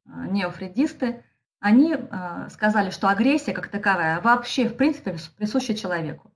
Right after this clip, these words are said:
Я буду кратко вам говорить, но наверняка вы таких детей встречали. Просто она есть как у живого человека, как инстинкт.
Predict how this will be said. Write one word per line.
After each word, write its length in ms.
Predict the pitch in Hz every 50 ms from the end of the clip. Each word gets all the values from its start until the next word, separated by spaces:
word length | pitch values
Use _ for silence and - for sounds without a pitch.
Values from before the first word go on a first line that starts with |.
| _ _ -
Я 140 | 226 226 214
буду 200 | 220 208 214 208
кратко 340 | - 247 226 202 - - 165
вам 140 | 170 170 170
говорить, 500 | - 185 190 196 220 277 339 339 - _ _ _ _ _ _ -
но 100 | 214 214
наверняка 500 | 208 208 214 208 208 214 214 - 302 277
вы 100 | 208 185
таких 300 | - 180 - - 240 208
детей 240 | 185 185 - 208 208
встречали. 600 | 208 - 214 208 214 - 202 170 160 151 151 - _ _ _ _ _ _ _ _ _ _ _ _ -
Просто 500 | 269 269 285 269 247 - - - 170 170
она 140 | 180 180
есть 340 | 185 185 - 269 302 277 -
как 280 | - - 190 185 - -
у 80 | 190 175
живого 320 | - 202 196 247 233 220
человека, 480 | 214 - 202 196 180 175 165 165 - 160
как 220 | - 302 302 -
инстинкт. 480 | 262 - - - - 185 165 160 160